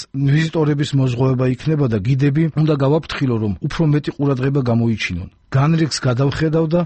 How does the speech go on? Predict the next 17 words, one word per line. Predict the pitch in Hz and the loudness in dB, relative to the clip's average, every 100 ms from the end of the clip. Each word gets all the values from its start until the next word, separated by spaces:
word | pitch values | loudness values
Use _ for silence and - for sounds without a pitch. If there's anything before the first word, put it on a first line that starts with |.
| - | -4
ჩემი | - - 143 | -6 0 2
მემართება. | 135 110 110 107 87 - _ | 2 2 -2 -4 -10 -12 _
სანამ | _ - 147 151 | _ -2 0 0
ხალხი | 123 131 135 143 | 0 0 0 0
მოვა, | 135 120 104 | 0 0 -2
ოცს | 101 139 - | -2 -2 -2
წუთს | 165 - - | -6 -6 -12
მღვიპარავ | - 92 131 147 135 147 151 | -8 0 0 2 0 0 0
და | 170 | 0
ჩემს | 170 - 143 | -2 -2 -2
საყვარელ | - 143 151 123 107 | -2 -2 0 0 -2
საუზმეს | - 127 127 135 131 | 0 0 2 0 0
შევექცევი. | 123 113 117 - 101 101 - - - | 0 0 -2 -4 -8 -10 -18 -20 -2
ვიღებ | 143 147 147 - - _ _ | 0 2 -2 -4 -20 _ _
ჩემი | - 151 156 | -2 0 0
საყვარელი | - 143 147 135 135 | 0 0 0 2 2
ავტორების | 127 131 139 131 123 | 0 0 0 0 0